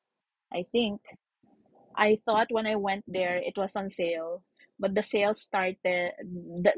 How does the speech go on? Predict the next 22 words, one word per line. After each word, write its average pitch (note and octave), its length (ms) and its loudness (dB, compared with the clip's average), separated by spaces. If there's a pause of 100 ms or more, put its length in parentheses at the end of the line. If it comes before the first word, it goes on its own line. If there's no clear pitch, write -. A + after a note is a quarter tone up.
the F#3+ 160 4
sale A3 260 4
starts - 440 -2
the G#3 160 2
next F#3 360 -4
day D#3+ 280 -6 (720)
when A#3+ 200 2
I G#3 120 0
went F#3 320 -6
there. - 260 -2 (1120)
So A3 140 -2
anyway, A3+ 480 -2
anyway, G#3+ 400 0
I F#3+ 60 0
bought F3 360 -2
it F3 240 0
because F3+ 280 -4
I F#3 60 0
didn't F3+ 200 -4
wanna F3 220 -6
go F3 160 2
back D#3+ 240 -4